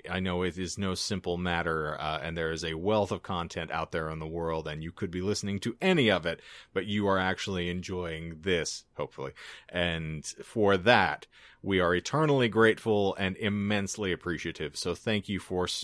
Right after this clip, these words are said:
uh, you know, sharing a little bit of your lives with us and letting us share a lot of our lives with you. It means a lot, and I am perpetually awed and thrilled to,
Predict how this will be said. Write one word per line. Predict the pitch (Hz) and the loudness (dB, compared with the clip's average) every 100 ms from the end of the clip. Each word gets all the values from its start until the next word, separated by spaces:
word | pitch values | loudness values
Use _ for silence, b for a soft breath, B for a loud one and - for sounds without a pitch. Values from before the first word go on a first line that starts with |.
| 85 | -2
uh, | 85 80 80 | -2 -4 -8
you | 82 | -10
know, | |
sharing | 80 - 107 | -8 -6 -4
a | 101 | -2
little | 104 101 | -4 -2
bit | 101 | -2
of | 95 | -2
your | 95 92 | 0 0
lives | 92 92 85 | 2 0 -2
with | 92 90 | -2 0
us | 87 82 - | 0 -2 -4
and | 82 80 | -6 -4
letting | 92 92 90 | -2 0 -2
us | - 127 110 | 2 2 2
share | - - 104 98 92 | -2 0 2 4 2
a | 90 78 76 | 0 -2 -2
lot | 92 117 107 - | 4 6 4 0
of | 90 | -4
our | 82 80 | -2 -2
lives | 78 143 69 - - B B B - | -4 -6 -8 -10 -14 B B B -10
with | 80 73 | -8 -6
you. | 80 82 78 78 | -4 -2 0 -2
It | 73 80 | -4 -4
means | 85 78 73 | -6 -6 -8
a | |
lot, | 71 71 71 71 - | -6 -4 -4 -8 -12
and | 82 71 71 67 - | -10 -8 -8 -10 -8
I | 71 73 | -6 -6
am | 69 67 67 b b b | -8 -12 -16 b b b
perpetually | - 82 - 113 113 113 98 92 | -12 -10 -2 -2 0 -2 0 0
awed | - 98 92 90 90 82 | 2 2 4 4 2 0
and | 85 80 78 | -4 -4 -6
thrilled | - - 87 80 69 76 73 - | -10 -4 -2 0 -2 -8 -10 -10
to, | - 73 71 | -8 -8 -10